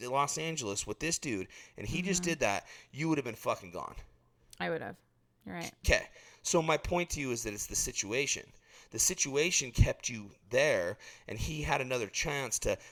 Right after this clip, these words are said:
Speaker 1: be hot and cold and fuck with your emotions and do all those things. When you coulda just said, "Yeah, no.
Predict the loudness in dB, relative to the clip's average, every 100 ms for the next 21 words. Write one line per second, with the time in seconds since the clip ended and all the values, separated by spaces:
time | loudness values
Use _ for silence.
0 | -12 -8 0 2 2 -2 4 8 10 8
1 | 6 0 -2 -4 -4 -8 -6 4 4 4
2 | 2 -2 -6 -8 -2 2 2 0 -6 -12
3 | -14 -16 -18 -20 -20 -12 -12 -12 -8 -2
4 | -2 -2 0 2 2 2 0 4 4 4
5 | -6